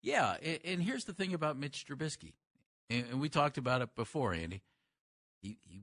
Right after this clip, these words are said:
won games in Chicago, and they were eleven and three one year with Mitch as starting quarterback in the games that he started. And I, if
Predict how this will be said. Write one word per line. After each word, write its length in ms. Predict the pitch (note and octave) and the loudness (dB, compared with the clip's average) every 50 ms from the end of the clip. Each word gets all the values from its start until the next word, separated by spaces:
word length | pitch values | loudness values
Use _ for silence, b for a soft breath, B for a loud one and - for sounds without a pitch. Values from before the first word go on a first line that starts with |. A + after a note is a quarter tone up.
| G2+ F2 E2 | -18 -8 -6
won 180 | F2+ F#2+ G#2+ | -4 -2 -2
games 400 | A#2+ G2+ G2+ G#2+ B2 B2+ B2 A#2 | -2 -2 -2 -2 -2 -4 -2 -2
in 140 | B2+ C#3 C#3 | -4 -4 -4
Chicago, 540 | C3 - - - D3 D#3 G3 G3 - - - _ _ _ _ _ _ _ _ _ _ - | -4 -8 -4 -4 -2 -2 -2 -6 -10 -14 -20 _ _ _ _ _ _ _ _ _ _ -6
and 120 | A2 B2 | -4 -2
they 80 | D3 G3 | -2 0
were 100 | G3 E3 | 0 -2
eleven 320 | C#3+ C3 D3+ F3 F3 E3 | 0 0 0 0 0 0
and 80 | D#3 C#3 | -2 -2
three 200 | - - G3 G#3+ | -2 -2 -2 -2
one 200 | E3+ A#2+ G#2+ G2 | -2 -2 -2 -2
year 200 | F2 D#2 C#2+ - - _ - | -4 -6 -6 -10 -14 _ -14
with 140 | G2+ G2+ | -8 -4
Mitch 220 | A2+ A#2 A#2 - - | -4 -2 -2 -4 -4
as 120 | A#2 F#2+ - | -6 -6 -6
starting 300 | - - G#2+ A2 G#2+ F#2 | -6 -6 -6 -6 -6 -6
quarterback 420 | - A2+ G#2+ G2+ F2 F2+ F2 F2 | -8 -8 -8 -6 -6 -6 -8 -8
in 80 | F#2+ F#2 | -10 -12
the 60 | F#2 F2 | -14 -12
games 240 | G2 F#2+ F#2 F2 - | -12 -12 -12 -12 -14
that 100 | F2+ D#2+ | -16 -16
he 60 | E2 | -14
started. 360 | E2 - - F2 E2+ D#2 D2 - _ _ _ _ _ _ _ _ _ _ _ | -12 -12 -12 -12 -14 -16 -20 -20 _ _ _ _ _ _ _ _ _ _ _
And 460 | A#2 A2 A2 A2 A2+ A2+ A2 G#2+ G#2 G#2 _ _ _ _ _ _ _ _ _ _ _ _ _ _ _ _ _ _ _ _ _ _ _ _ _ _ _ - | -2 0 2 2 2 0 0 -2 -6 -8 _ _ _ _ _ _ _ _ _ _ _ _ _ _ _ _ _ _ _ _ _ _ _ _ _ _ _ -6
I, 240 | E2 D2+ C2 C2+ - - _ _ | -6 -6 -6 -8 -14 -20 _ _
if 180 | F2+ G2 F2 | -8 -8 -8